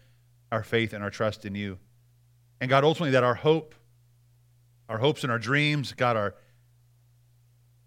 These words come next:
our ultimate desires of our heart would be fully satisfied and realized in you,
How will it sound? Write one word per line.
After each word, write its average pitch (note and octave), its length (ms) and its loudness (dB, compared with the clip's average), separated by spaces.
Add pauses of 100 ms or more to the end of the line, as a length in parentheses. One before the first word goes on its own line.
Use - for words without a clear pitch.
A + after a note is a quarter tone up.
(160)
our A#2+ 80 4
ultimate B2+ 240 -2
desires B2 480 4
of B2 80 -4
our B2 100 2
heart A2+ 380 -2
would A2+ 100 -10
be G#2+ 120 -6
fully A#2+ 300 -4
satisfied G#2+ 720 -2 (440)
and A2+ 140 -6
realized G#2 640 -2 (1120)
in A#2+ 140 -6
you, A2+ 240 -4